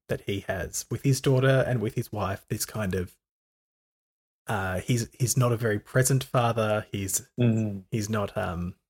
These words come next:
Speaker 1: his daughter really wants to see her mum, and he's been a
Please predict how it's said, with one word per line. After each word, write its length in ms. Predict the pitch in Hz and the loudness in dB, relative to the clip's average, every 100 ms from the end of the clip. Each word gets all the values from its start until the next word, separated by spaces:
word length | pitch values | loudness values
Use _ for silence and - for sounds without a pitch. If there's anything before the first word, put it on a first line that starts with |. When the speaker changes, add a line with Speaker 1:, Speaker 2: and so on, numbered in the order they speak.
| _ _ _ _ _ _ _ _ _ _ _ _ _ | _ _ _ _ _ _ _ _ _ _ _ _ _
Speaker 1:
his 180 | - 131 | 4 4
daughter 300 | 123 131 123 | 6 2 2
really 280 | 110 110 110 | 0 -2 -2
wants 300 | 107 98 90 | -4 -4 -2
to 80 | - | -2
see 180 | - 95 | -2 -4
her 120 | 95 | -4
mum, 260 | 98 95 95 | -4 -4 -4
and 100 | 90 | -6
he's 200 | 107 104 | -6 -4
been 340 | 101 101 98 - _ _ _ | -4 -4 -8 -20 _ _ _
a 80 | - | -10